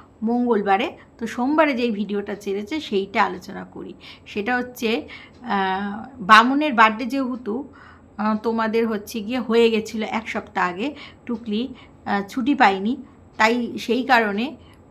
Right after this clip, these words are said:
উম, টুকলি বলেছিল পরে সেলিব্রেট করবে, তাই ছুটি পেয়েছে, তাই বামুনের সাথে আজকে বলছে, "চলো পাগলু, চলো পাগলু, খাসির মাংস কিনে আনি।" তো সাড়ে সাতশো টাকা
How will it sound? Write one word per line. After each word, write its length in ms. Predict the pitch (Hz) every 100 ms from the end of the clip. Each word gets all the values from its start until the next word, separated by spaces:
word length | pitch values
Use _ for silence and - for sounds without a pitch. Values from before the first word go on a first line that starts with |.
| -
উম, 260 | 208 208 202
টুকলি 360 | 262 254 233 254
বলেছিল 460 | 214 202 202 262
পরে 300 | 294 214 214
সেলিব্রেট 520 | 226 214 208 185 196 -
করবে, 380 | 175 170 180 - - - -
তাই 160 | 208
ছুটি 340 | 208 220 208 247
পেয়েছে, 560 | 202 214 220 294 330 - - -
তাই 180 | 226 220
বামুনের 480 | 208 190 240 277 269
সাথে 460 | - 226 220 220
আজকে 260 | 180 185 202
বলছে, 340 | 202 214 226 220 -
"চলো 640 | - 339 339 370 311 - -
পাগলু, 460 | 254 240 240 226 - - - - - - - - -
চলো 240 | 302 311
পাগলু, 380 | 302 277 247 220 - - -
খাসির 420 | - 214 - 269
মাংস 280 | 254 240 240
কিনে 300 | 226 190 180
আনি।" 260 | 180 180 180 - - - -
তো 100 | 202
সাড়ে 320 | 214 202 226
সাতশো 300 | 233 220 226
টাকা 240 | 226 226